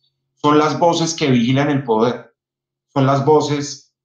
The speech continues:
que van en contra de la desigualdad, de la inequidad, de tanta discriminación,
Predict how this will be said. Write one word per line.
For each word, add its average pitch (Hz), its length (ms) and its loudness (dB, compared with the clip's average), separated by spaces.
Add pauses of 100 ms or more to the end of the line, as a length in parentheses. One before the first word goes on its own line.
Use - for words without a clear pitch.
(220)
que 123 140 -4
van 120 220 0
en 135 100 -2
contra 135 320 -4
de 127 60 -2
la 117 120 -2
desigualdad, 107 920 -4
de 113 100 -4
la 107 100 -6
inequidad, 101 840 -8 (220)
de 135 80 -14
tanta 127 440 -6
discriminación, 104 920 -8